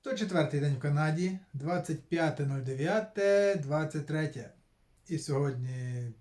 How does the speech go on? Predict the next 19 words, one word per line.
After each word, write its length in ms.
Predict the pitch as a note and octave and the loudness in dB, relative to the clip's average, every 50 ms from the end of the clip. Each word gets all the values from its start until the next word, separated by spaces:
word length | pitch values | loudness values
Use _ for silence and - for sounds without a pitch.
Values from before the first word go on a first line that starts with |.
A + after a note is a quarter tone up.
| _ - | _ -2
понеділок, 640 | D3+ D3 D3 C#3+ B2+ B2+ C#3 D3+ F#3 G#3 A3 G#3 | 0 2 2 2 2 0 0 2 2 2 0 0
сьогодні 260 | - - D3+ C3 C3 | -2 -2 -4 -4 -4
перший 300 | - C#3 C3+ - - C3+ | -6 -6 -8 -6 -6 -6
день 180 | B2+ B2+ A#2+ A#2 | -6 -6 -6 -6
тижня, 440 | - F3 F#3+ G3 G3+ F#3+ E3 F#3 F3+ | -4 -2 2 2 2 2 2 0 -2
перший 360 | D#3 - C3+ A#2+ - C#3+ C#3 | -2 -4 -6 -6 -4 -6 -6
робочий 360 | C3+ B2+ C3+ C3 C3 - C#3 | -6 -6 -6 -8 -6 -6 -6
день. 500 | C3+ C#3+ F3+ G3 G3+ G3+ G3+ G3+ F#3+ F#3+ F#3+ - _ _ _ _ _ _ _ _ _ _ _ _ _ _ _ _ _ _ _ _ _ _ - | -4 -2 0 2 2 2 2 0 -2 -2 -4 -6 _ _ _ _ _ _ _ _ _ _ _ _ _ _ _ _ _ _ _ _ _ _ -2
Але 180 | F3 F3+ F3+ | 2 4 4
зачеплю 480 | E3+ E3 F3+ - - G3 F3+ - F3+ E3+ | 6 4 4 4 4 2 2 2 2 2
вечір 340 | E3 F3+ F3+ E3+ - E3 D#3 | 4 4 4 4 4 2 0
вчорашній. 760 | - - - E3 D#3 D#3+ D#3+ D3+ - - - C#3+ B2 - - - | 0 2 2 4 4 6 6 4 2 0 -6 -12 -12 -12 -16 -18
Вчора 640 | - - - - F#3+ G#3 A3 A3+ A3+ A3 A3 G#3+ G#3 | -20 -12 -4 2 4 6 8 8 8 8 6 6 4
в 200 | G3+ F3 D#3+ D#3+ | 4 2 2 2
мене 460 | E3 F3+ F#3 F#3 F#3+ F#3 F#3 F3+ E3 | 4 4 4 4 4 4 4 2 2
телефон 680 | E3+ - E3+ E3 E3 D#3 D#3+ - F3+ F3+ F#3 F#3 E3+ | 0 2 2 4 4 2 2 2 0 2 4 4 4
видав 500 | D#3+ D3 D#3+ E3 D#3+ D#3+ D#3+ D#3 C#3+ C3+ | 4 4 4 4 6 6 4 2 2 0
критичну 760 | - - D#3+ F3+ F#3+ F#3+ - A3 A3 A3 - - - G#3+ G#3 | -2 0 0 2 2 2 4 4 4 4 2 0 -4 -4 -2
помилку. 720 | F#3+ G#3+ G#3 G#3 A3 A3+ A3 A3 G#3 F#3+ - - B2 A#2+ | 0 0 2 2 4 4 4 4 4 4 0 -2 -8 -10